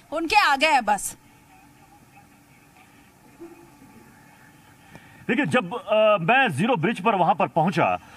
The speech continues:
Speaker 2: तो वहां पर जो सवेरा था आज का और जो सुबह थी और जो सु-,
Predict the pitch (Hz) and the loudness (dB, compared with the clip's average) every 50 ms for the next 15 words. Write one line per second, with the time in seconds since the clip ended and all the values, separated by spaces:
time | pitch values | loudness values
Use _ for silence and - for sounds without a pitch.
0 | - - - 233 151 156 175 165 240 269 262 262 254 190 240 233 - - 185 160 | -8 -4 -4 -2 0 2 2 4 4 4 2 0 -2 -2 -2 -4 -2 -2 -2 0
1 | 135 - 214 254 254 - - 156 156 139 131 - - - 117 120 139 - - 139 | 2 2 4 4 4 4 4 4 2 2 2 0 -2 0 0 0 0 0 0 0
2 | 170 160 135 190 170 - - - 175 160 202 214 220 - 175 151 117 113 110 139 | 0 0 0 -4 -6 -6 -6 -4 -2 0 2 0 0 0 -2 -2 0 0 0 0
3 | 160 143 147 180 175 156 127 - 151 160 | 0 0 0 -2 -2 -2 -4 -6 -8 -8